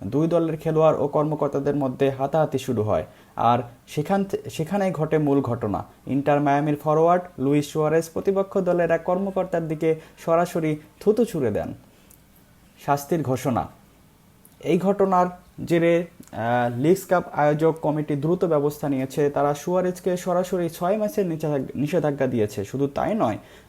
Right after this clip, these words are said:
জরিমানাও গুনতে হবে তাকে। শাস্তি এখানেই থেমে থাকেনি। মায়ামির মিডফিল্ডার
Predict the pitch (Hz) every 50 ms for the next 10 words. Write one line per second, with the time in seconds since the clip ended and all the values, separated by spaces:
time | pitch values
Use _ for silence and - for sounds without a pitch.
0 | - 104 117 131 143 156 170 170 175 180 165 151 147 147 143 - 135 123 127 113
1 | 110 - - 95 - - - - - - - - - - - - - - - -
2 | - 139 131 - - - 147 143 139 156 156 160 160 156 165 165 156 151 147 147
3 | 139 - 147 127 104 90 - - - - - _ _ _ - 104 113 123 135 147
4 | 156 156 151 143 139 131 143 156 151 - - 156 151 147 139 139 135